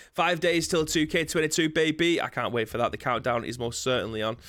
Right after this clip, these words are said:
Uh, "It could have been worse. It could have been a timeless singing." Fair. Fair.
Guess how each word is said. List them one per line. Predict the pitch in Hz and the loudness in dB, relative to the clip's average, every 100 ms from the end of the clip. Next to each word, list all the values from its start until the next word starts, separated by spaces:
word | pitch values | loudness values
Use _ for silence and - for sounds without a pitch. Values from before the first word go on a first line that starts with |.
| - - - - | -16 -16 -12 -2
Uh, | 131 127 | 2 2
"It | 113 139 | 2 2
could | 180 | 0
have | 165 | 0
been | 156 | 0
worse. | 151 160 156 | 2 2 0
It | 147 | -2
could | 165 | 0
have | 143 | 0
been | 143 139 131 | 0 0 0
a | 113 | 0
timeless | - 135 139 131 - | 0 0 0 0 0
singing." | 139 131 147 156 135 | -2 -2 -2 -4 -8
Fair. | - 117 117 123 _ _ _ | -4 -2 0 -4 _ _ _
Fair. | 113 117 | -4 -4